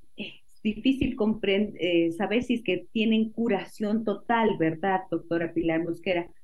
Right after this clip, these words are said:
Pero lo que sí es que hay que hacer un tratamiento de manera, eh, pronta, pienso, para que esto pueda ser regulado adecuadamente, ¿verdad?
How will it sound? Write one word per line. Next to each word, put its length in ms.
Pero 200
lo 180
que 120
sí 360
es 300
que 320
hay 160
que 80
hacer 240
un 100
tratamiento 720
de 180
manera, 600
eh, 540
pronta, 640
pienso, 480
para 320
que 180
esto 300
pueda 280
ser 360
regulado 840
adecuadamente, 920
¿verdad? 360